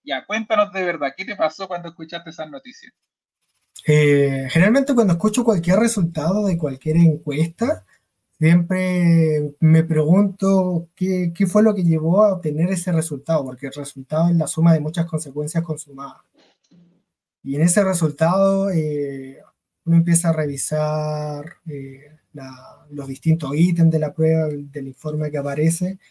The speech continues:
Speaker 2: y uno se da cuenta de esa necesidad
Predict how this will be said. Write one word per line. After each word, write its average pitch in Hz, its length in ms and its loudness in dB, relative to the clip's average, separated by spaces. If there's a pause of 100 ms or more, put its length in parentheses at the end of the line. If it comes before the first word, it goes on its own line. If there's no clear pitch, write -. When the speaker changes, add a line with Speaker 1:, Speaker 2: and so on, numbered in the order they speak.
(400)
Speaker 2:
y 151 80 0
uno 160 200 8
se 165 160 -2
da 156 160 2
cuenta 170 600 4
de 151 400 2
esa 170 280 0
necesidad 156 1120 0